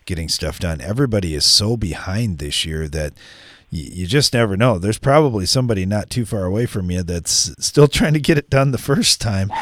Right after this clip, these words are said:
I, I'm just really thankful your, your applicator said, "You know what? I don't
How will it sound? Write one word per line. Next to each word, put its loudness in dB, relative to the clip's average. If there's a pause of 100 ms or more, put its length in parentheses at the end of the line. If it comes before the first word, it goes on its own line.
(320)
I, 0
I'm 6
just 8
really 6
thankful 4
your, 4
your 2
applicator 2
said, 2
"You 2
know 4
what? 6
I 0
don't 0